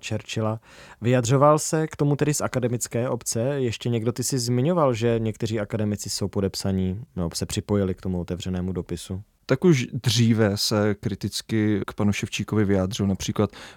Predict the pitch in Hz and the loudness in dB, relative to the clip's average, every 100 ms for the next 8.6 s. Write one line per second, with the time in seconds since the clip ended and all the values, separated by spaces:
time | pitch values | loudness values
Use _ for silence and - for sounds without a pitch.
0 | - 101 - - 113 98 - 101 98 101 | 0 0 0 0 2 2 2 2 2 2
1 | - 104 98 - 98 95 98 104 95 - | 2 2 2 2 4 4 2 -2 -2 -2
2 | - 101 107 101 107 104 101 95 - 101 | 0 2 2 2 4 4 4 4 4 4
3 | 104 92 104 98 98 104 98 98 - - | 4 2 2 2 2 2 2 0 -2 0
4 | 104 95 - 107 - 110 - - 107 - | 2 0 -4 -4 0 0 0 0 0 0
5 | - - - - 110 107 107 104 101 - | -8 -16 -14 2 4 8 8 8 4 -2
6 | - 110 110 - 156 - - 135 113 117 | 2 4 4 4 2 2 2 4 4 4
7 | 113 110 - 110 - 107 101 104 92 113 | 2 2 2 0 2 2 2 0 2 2
8 | 107 101 101 98 - 98 | 2 2 2 0 -2 -4